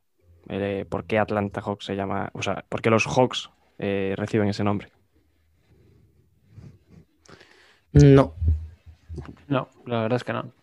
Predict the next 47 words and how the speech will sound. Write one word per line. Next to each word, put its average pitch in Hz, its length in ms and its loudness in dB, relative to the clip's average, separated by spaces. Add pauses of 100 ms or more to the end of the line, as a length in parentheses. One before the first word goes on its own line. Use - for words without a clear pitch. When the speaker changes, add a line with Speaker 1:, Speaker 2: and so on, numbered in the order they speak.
Speaker 1:
Os 120 140 -2
iré 127 160 2
preguntando 131 380 4
así, 117 580 2
u-, 113 220 0
eh, 113 100 -4
cada 117 160 -2
equipo 113 300 -6
que, 101 600 -8
que 101 380 -8
toque 139 360 -2 (120)
para 104 180 -8
ver 104 140 -4
si 101 140 -6
alguno 101 320 -4
lo 101 100 -4
conoce 104 380 -6
y 98 320 -8 (240)
así 104 180 -8
también 117 220 0
podéis 110 260 0
contar 110 280 0
vosotros, 113 640 -2
eh, 101 160 -4
vuestra 104 260 -6
perspectiva. - 540 -10 (540)
El 120 100 0
primero 151 200 6
es 151 80 2
Atlanta 139 280 2
Hawks 147 340 0
y 131 120 0
el 135 100 4
equipo 131 420 -2
nace 120 300 0
en 120 160 2
mil 147 180 6
novecientos 120 460 0
cuarenta 107 300 -2
y - 20 0
seis 135 340 -2 (520)
en 101 480 0
Rock 131 320 2
Island, 135 580 2
Moline 123 640 2
y 127 200 0
Davenport, 107 600 -2